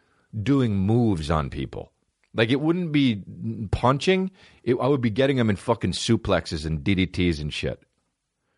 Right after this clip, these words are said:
I would be, I would do the one where I put their head in between my legs and just fucking hold my arms out, and I start, and I would start looking at everyone else, be like, "Oh," and they'd be like, "What's he doing? What's he doing?" And then I just fucking lean back and smash their head into their spinal column.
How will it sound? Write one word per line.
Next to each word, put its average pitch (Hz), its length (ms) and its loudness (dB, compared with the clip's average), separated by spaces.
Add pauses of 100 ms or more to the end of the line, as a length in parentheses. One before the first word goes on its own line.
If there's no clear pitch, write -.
(240)
I 110 80 2
would 139 140 2
be, 135 240 0 (200)
I - 80 -2
would 135 140 4
do 143 80 0
the 139 80 2
one 127 180 2
where 113 120 4
I - 20 0
put 123 180 0
their 107 140 4
head 113 180 2
in 113 80 0
between 113 300 0
my 98 120 2
legs 107 360 2
and 95 160 0
just 98 220 0 (260)
fucking 107 320 2
hold 104 200 2
my 101 100 4
arms 107 200 2
out, 127 220 2 (140)
and 104 100 0
I 101 80 4
start, 123 300 2
and 110 100 4
I 107 40 4
would 104 100 0
start 110 180 2
looking 117 260 0
at 110 120 4
everyone 107 340 2
else, 131 160 2
be 151 60 0
like, 175 120 4
"Oh," 233 380 2 (160)
and 123 100 0
they'd 127 60 4
be 139 60 2
like, 160 100 2
"What's 233 140 0
he 262 80 2
doing? 262 200 2
What's 254 120 0
he 247 40 -4
doing?" 233 120 2
And 139 80 0
then 120 80 4
I - 20 2
just 107 200 -4
fucking 110 300 -2
lean 113 200 -4
back 98 260 0
and 85 100 -8
smash 95 300 0
their 90 140 2
head 90 100 2
into 85 140 0
their 78 100 0
spinal 80 320 -2
column. 64 320 -4